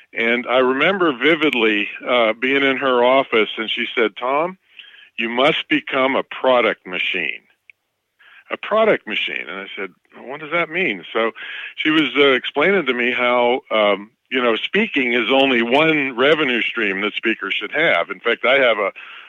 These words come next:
a, uh, ebook I wrote called How to, uh, you know, Sell Your Knowledge in Nineteen Different Ways.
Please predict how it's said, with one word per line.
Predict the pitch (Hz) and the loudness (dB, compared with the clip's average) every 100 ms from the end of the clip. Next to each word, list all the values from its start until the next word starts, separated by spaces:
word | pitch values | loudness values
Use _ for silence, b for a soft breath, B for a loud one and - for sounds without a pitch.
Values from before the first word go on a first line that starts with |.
| B - | B -4
a, | 110 110 92 | 0 2 0
uh, | 98 | 0
ebook | 135 147 127 - | 0 4 2 4
I | 110 | 2
wrote | 107 113 110 | 4 2 0
called | - 107 101 | 0 0 2
How | 127 123 | 0 2
to, | 117 107 - _ _ | 4 2 -4 _ _
uh, | 101 90 78 - B B B B B - | -4 -2 -4 -8 B B B B B -6
you | |
know, | 110 - | -4 0
Sell | 143 127 | 2 4
Your | 113 | 4
Knowledge | 104 120 135 117 101 | 2 4 4 4 2
in | 101 104 | -2 0
Nineteen | 104 113 - 107 | -2 -2 -4 -4
Different | 101 107 104 - | -2 -2 -2 0
Ways. | 139 113 69 | 2 2 0